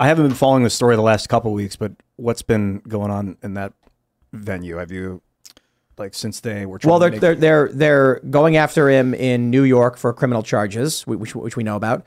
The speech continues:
Speaker 2: He's apparently gonna be facing new criminal charges in March of next year. They're already talking about that. Federal level, you've got the classified documents. Georgia, you've got election, election interference. They're just gonna throw whatever they can at him.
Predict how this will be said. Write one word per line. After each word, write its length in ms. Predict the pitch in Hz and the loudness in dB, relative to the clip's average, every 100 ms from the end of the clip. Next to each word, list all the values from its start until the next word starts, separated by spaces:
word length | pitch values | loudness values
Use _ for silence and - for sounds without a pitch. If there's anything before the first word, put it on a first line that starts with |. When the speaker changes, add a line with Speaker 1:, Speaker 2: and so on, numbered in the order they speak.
| _ _ - | _ _ 0
Speaker 2:
He's 140 | 135 | 0
apparently 340 | 165 170 185 | 2 2 4
gonna 120 | 160 143 | 2 2
be 100 | 135 | 2
facing 420 | 147 135 139 127 | 2 2 0 2
new 160 | 160 | 2
criminal 300 | 170 156 139 | 4 2 2
charges 520 | 127 147 127 131 123 - | 2 2 2 0 -2 -2
in 180 | 147 131 | -4 2
March 260 | 123 131 | 2 2
of 120 | 131 123 | -2 -2
next 280 | 120 - | -6 -2
year. 300 | 160 147 113 | 0 2 2
They're 140 | 123 120 | 0 0
already 320 | 117 110 - - | 0 -2 -8 -4
talking 180 | 120 117 | -4 -4
about 160 | 104 | -6
that. 300 | 110 123 - _ - _ | -6 -6 -10 _ -20 _
Federal 400 | 165 170 185 175 | 2 4 4 6
level, 260 | 170 160 | 4 4
you've 80 | 160 | 4
got 120 | 139 | 2
the 60 | - | 0
classified 400 | 151 135 131 120 | -2 0 -2 0
documents. 440 | 165 185 185 165 | 2 2 0 0
Georgia, 360 | 117 139 151 143 | 0 4 4 4
you've 80 | 127 | 2
got 100 | 127 | 2
election, 320 | 123 127 131 | 2 -2 -6
election 300 | 120 135 143 147 | -2 0 2 2
interference. 540 | 139 147 143 135 - _ _ _ _ _ | 2 2 0 0 -6 _ _ _ _ _
They're 140 | 165 226 | 2 2
just 220 | 247 - _ _ | 2 -2 _ _
gonna 160 | 214 208 | 2 2
throw 260 | - 180 | 2 4
whatever 300 | 165 160 151 | 6 4 4
they 100 | 143 | 2
can 180 | 123 127 | 2 -2
at 80 | 117 | -4
him. 160 | 98 | -10